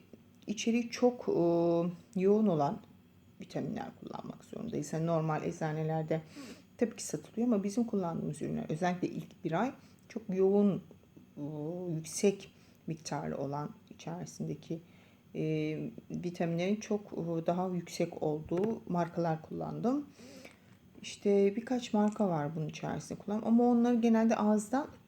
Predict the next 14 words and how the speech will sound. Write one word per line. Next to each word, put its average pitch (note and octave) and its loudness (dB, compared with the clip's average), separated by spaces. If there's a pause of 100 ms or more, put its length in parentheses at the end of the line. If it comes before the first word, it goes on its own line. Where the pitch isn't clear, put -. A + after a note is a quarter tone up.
(140)
emerek F#3 2
kullanmak F3+ -6
zorundaydım E3 2
ve A3 2
bu G#3+ 2
operasyon G#3 -2
sonucunda F#3+ -2 (580)
benim G#3+ 6
damak A3 6
tadım G3 0
o - -4
kadar G3 2
değişti F3+ -2
ki, - -2